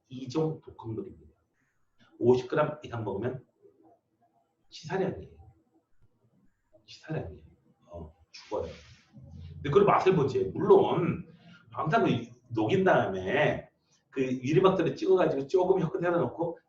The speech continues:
뭐 이런 정도겠죠. 그렇지만 애들은 또 모르잖아. "재현아, 너 황상구리 갖고 와. 민규, 너 황상구리 갖고 와." 갖고 와. 와,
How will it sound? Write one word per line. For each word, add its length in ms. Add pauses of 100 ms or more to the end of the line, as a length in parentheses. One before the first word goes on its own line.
(100)
뭐 100
이런 300
정도겠죠. 1120 (760)
그렇지만 360
애들은 300
또 140
모르잖아. 380 (1040)
"재현아, 400 (500)
너 120
황상구리 340
갖고 200
와. 80 (120)
민규, 560
너 80
황상구리 360
갖고 240
와." 80 (260)
갖고 220
와. 120 (240)
와, 680